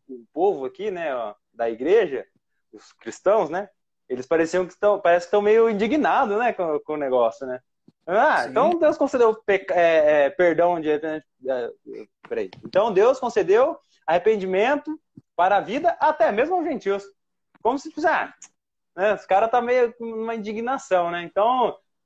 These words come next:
Speaker 1: eu vejo que, que, que rolou aí essa, vamos dizer assim, essa, essa intriga, essa,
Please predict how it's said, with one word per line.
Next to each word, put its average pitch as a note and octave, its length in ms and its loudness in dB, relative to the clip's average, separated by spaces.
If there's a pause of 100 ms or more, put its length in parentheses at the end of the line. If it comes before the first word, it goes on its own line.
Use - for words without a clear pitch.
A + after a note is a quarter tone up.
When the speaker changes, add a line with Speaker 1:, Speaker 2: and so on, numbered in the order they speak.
(180)
Speaker 1:
eu D3 80 2
vejo F#3 220 2
que, C4 160 -2
que, A3+ 460 2
que F#3 120 -4
rolou G#3 340 4
aí G3+ 140 2
essa, D#3 640 2 (380)
vamos D3 220 -6
dizer D#3 140 2
assim, D#3 140 0
essa, D3+ 280 2
essa F3+ 180 0
intriga, F3 600 2
essa, D3 720 2